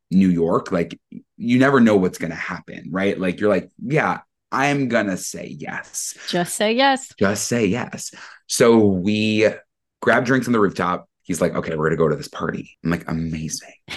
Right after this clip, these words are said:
Speaker 1: We go to this party. I'm starting to talk to people. And out of the corner of my eye, I see this person. And I'm like, "Oh my God, that's my friend Christina. I haven't talked to her in seven years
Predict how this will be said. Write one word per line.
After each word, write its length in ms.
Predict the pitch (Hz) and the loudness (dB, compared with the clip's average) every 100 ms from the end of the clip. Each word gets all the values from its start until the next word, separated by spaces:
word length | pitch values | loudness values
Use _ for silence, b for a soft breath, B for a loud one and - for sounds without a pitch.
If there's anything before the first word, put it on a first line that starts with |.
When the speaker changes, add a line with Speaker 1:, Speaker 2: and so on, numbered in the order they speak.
| - | -2
Speaker 1:
We 120 | 98 | -2
go 320 | 85 90 101 | 2 4 6
to 80 | 139 | 4
this 240 | 151 147 | 4 0
party. 760 | - - 80 71 69 - - - _ - | -2 -6 -4 -4 -4 -10 -12 -16 _ -2
I'm 120 | 98 | 0
starting 280 | 95 110 120 | 2 2 2
to 100 | 127 | 0
talk 260 | - 90 87 | 0 -2 -2
to 80 | 87 | -6
people. 640 | 85 80 78 80 78 - _ - | -6 -6 -2 0 0 -2 _ -4
And 120 | 101 - | -2 0
out 160 | 104 | 0
of 60 | 120 | 0
the 60 | 131 | -2
corner 260 | 113 107 | -2 0
of 60 | 95 | 2
my 160 | 90 - | 0 -2
eye, 260 | 90 87 | -4 -4
I 60 | 82 | -6
see 220 | - 95 | -8 -6
this 160 | 101 104 | -4 -6
person. 600 | - 98 92 82 78 78 | -6 -6 -4 -4 -4 -6
And 100 | 85 | -4
I'm 80 | 90 | -2
like, 160 | 87 82 - - | -2 -6 -12 -8
"Oh 540 | 85 85 113 143 190 302 | -6 -4 -4 -4 -4 -2
my 340 | 92 85 113 | 0 0 -2
God, 580 | 101 78 76 78 113 135 _ _ _ _ _ - | -2 -4 -4 -4 -4 -6 _ _ _ _ _ -4
that's 320 | 95 - - | -2 -2 -2
my 100 | 131 | -2
friend 300 | 117 110 92 | 0 0 0
Christina. 640 | - 82 - 135 143 95 90 | -2 -4 -2 0 0 0 -2
I 140 | 101 | -4
haven't 320 | 120 143 123 | -4 -4 -4
talked 300 | - 110 113 | -4 -4 -4
to 100 | 117 | -2
her 100 | 101 | 0
in 260 | 87 87 80 | 0 0 -2
seven 720 | - - - 104 120 107 87 | -6 -14 -6 -2 0 2 2
years 680 | 78 87 110 82 85 87 | 2 0 0 0 -2 -4